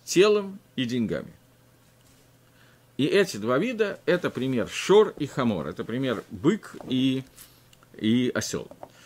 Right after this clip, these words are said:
Э, что имеется в виду? Хамор ламаса. Бы-, э, хамор — это осёл, который служит для того, чтобы на нём перевозить. То есть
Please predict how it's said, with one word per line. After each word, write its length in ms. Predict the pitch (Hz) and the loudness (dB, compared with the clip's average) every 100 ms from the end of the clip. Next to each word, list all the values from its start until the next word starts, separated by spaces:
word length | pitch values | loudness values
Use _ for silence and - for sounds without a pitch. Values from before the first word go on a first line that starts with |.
| - - - - _ _ _ _ | -20 -20 -20 -20 _ _ _ _
Э, 580 | - 110 113 107 107 - - _ | 2 4 6 6 2 -2 -10 _
что 320 | 123 - 196 208 | -8 6 8 8
имеется 300 | 180 156 135 | 4 -2 -2
в 40 | |
виду? 160 | 95 69 | -4 -4
Хамор 480 | - 143 160 214 208 | 0 2 4 4 4
ламаса. 600 | 151 117 - - 98 151 _ - | 2 -2 -4 -4 -6 -8 _ -2
Бы-, 280 | 117 180 | 4 4
э, 600 | - 135 127 123 104 101 - | 6 4 4 2 0 -2 -4
хамор — 460 | 127 143 185 160 - | -2 2 2 0 0
это 500 | 113 - 101 90 85 - _ _ - | -2 -2 -4 -4 -6 -14 _ _ -2
осёл, 380 | 113 - 160 110 | -2 2 2 2
который 320 | 95 92 107 | -2 -2 -2
служит 340 | - 160 123 | 0 -2 -2
для 100 | 101 | -4
того, 180 | 95 113 | -2 -4
чтобы 220 | - 107 | -2 -4
на 100 | 107 | -2
нём 160 | 123 117 | 0 -2
перевозить. 680 | 127 120 104 85 90 - - _ _ _ - | 0 0 0 0 -6 -10 -20 _ _ _ 4
То 140 | 139 | 6
есть 320 | 95 - - | 4 -2 -18